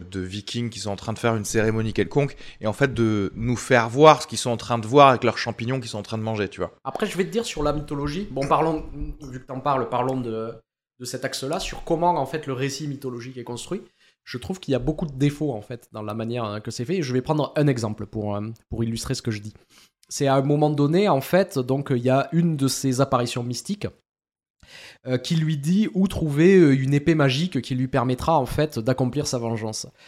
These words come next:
Speaker 2: Ce qui est un, euh, euh, un des éléments de base du, euh, des mythes, hein, de trouver, euh, de trouver l'arme adéquate. Le problème que j'ai, c'est que à ce moment-là, il, euh, on ne m'a pas présenté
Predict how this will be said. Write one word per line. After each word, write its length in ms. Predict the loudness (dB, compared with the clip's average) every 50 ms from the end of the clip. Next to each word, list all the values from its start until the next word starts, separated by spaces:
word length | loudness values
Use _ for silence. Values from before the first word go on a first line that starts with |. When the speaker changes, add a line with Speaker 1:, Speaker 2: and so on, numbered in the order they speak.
| -20 _
Speaker 2:
Ce 100 | -18 -14
qui 320 | -10 -4 0 4 6 6 8
est 100 | 8 6
un, 200 | 6 4 2 0
euh, 360 | 0 0 0 0 -2 -2 -4 -6 -10 -20 -20 -20 -20 _ _ -10
euh, 580 | -6 -4 -2 -2 -2 -2 -2 -2 -4 -6 -8 -6 0
un 120 | 0 2
des 220 | 6 6 6 6 6
éléments 240 | 4 6 4 4 4
de 100 | 4 2
base 420 | 4 6 6 6 6 4 0 -4 -4
du, 240 | -4 -4 0 0 0
euh, 500 | 2 0 0 0 -2 -2 -2 -4 -4 -2
des 160 | 0 0 2
mythes, 240 | 2 0 -2 -4 -6
hein, 140 | -6 -6 -6
de 100 | -6 -8 -8
trouver, 440 | -8 -8 -6 -4 0 2 2 2 2
euh, 180 | 0 -2 -2 -4
de 100 | -4 -6
trouver 320 | -6 -4 -4 -2 -2 0
l'arme 240 | 0 0 0 0 0
adéquate. 420 | -2 -2 -2 -2 -2 -2 -2 0
Le 100 | -2 -4 -2
problème 340 | 0 0 2 4 4 2
que 120 | 2 0 0
j'ai, 200 | 0 0 -2 -2
c'est 160 | -4 -6 -8
que 200 | -6 -4 -4 -2 0
à 80 | -2
ce 160 | -2 0 0 0
moment-là, 540 | 2 2 2 2 4 4 6 4 4 2 -2 -12 -20 -20 -20 -20 -20 _ _ -2
il, 160 | 2 4 4
euh, 680 | 6 6 4 4 4 4 2 2 2 2 2 0 0 -2 -2
on 140 | 0 2
ne 100 | 4 4
m'a 160 | 6 6 4 4
pas 260 | 4 4 4 4 4
présenté 720 | 2 0 -2 0 2 2 2 2 2 2 2 2 2 0